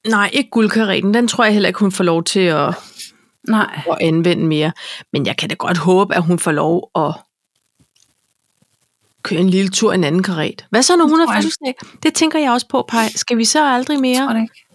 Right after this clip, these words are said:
Speaker 2: Nej. Nej. Medmindre hun bliver hundrede. Altså, hvis hun bliver hundrede, Paj, eller halvfems. Men hvis hun bliver hundrede,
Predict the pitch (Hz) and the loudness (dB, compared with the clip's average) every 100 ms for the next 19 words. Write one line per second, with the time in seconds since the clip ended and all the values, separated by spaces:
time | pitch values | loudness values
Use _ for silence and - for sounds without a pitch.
0 | _ 247 - _ _ _ _ _ _ _ | _ -6 -6 _ _ _ _ _ _ _
1 | _ _ _ _ _ _ _ _ _ _ | _ _ _ _ _ _ _ _ _ _
2 | _ _ - 311 - _ 233 240 240 254 | _ _ -8 -8 -8 _ 2 4 4 4
3 | 339 294 285 277 277 302 - - - 240 | 4 4 4 4 2 0 -8 -10 -4 0
4 | 262 240 254 226 330 330 339 262 247 254 | 2 2 2 2 2 2 2 4 4 4
5 | 277 262 214 170 165 _ _ _ _ _ | 0 2 0 0 -6 _ _ _ _ _
6 | _ _ _ _ _ _ _ _ _ - | _ _ _ _ _ _ _ _ _ -2
7 | 233 196 175 156 131 - 131 - - - | 2 4 2 -2 -8 -6 -6 -6 -12 -10
8 | - - _ _ _ - - - 220 202 | -12 -12 _ _ _ -20 -6 2 2 2
9 | 214 226 214 262 262 233 233 254 | 2 2 2 0 2 2 2 0